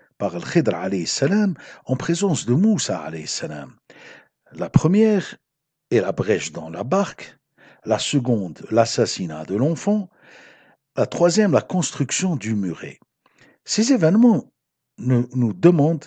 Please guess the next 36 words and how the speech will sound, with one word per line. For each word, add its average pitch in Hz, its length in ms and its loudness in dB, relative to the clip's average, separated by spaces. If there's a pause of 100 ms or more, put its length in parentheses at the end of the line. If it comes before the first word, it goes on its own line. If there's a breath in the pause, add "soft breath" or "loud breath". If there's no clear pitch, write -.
(100)
réflexion. 104 760 -2 (480 loud breath)
Pourquoi - 440 -2
ces - 340 -2
actes - 340 0
et 107 100 -2
pour - 380 -4
quels 170 280 2
résultats ? 95 720 -6 (680 loud breath)
Notre 185 460 2
outil 92 400 -8 (220)
est - 180 -8
toujours 104 400 -4
la 113 100 2
science. 196 480 2 (300 loud breath)
On 123 120 2
parle 156 440 2
de 92 100 -2
phénomènes 139 720 2
de 101 80 -4
synchronicité 117 880 -2
en 123 100 2
physique, 98 560 -6 (720 loud breath)
car 107 340 4
chaque - 460 0
acte - 320 0
présent 131 460 0
représente 113 560 -2
un 101 180 0
acte 139 240 0
dans 95 140 -2
le 92 100 0
passé 123 360 0
de 92 100 -4
Moussa 110 420 0
alayhi 82 180 -10
salam 82 460 -6